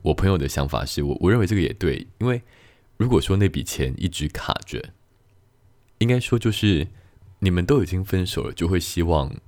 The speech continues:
能够断得干净啦，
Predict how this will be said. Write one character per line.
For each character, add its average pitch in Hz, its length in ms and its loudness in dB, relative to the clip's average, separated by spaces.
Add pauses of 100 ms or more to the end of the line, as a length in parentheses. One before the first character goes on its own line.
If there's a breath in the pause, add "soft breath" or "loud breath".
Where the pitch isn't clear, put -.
(100)
能 78 180 0
够 73 640 0 (320)
断 90 160 4
得 67 120 -4
干 76 240 -2
净 85 180 -4
啦， - 320 -12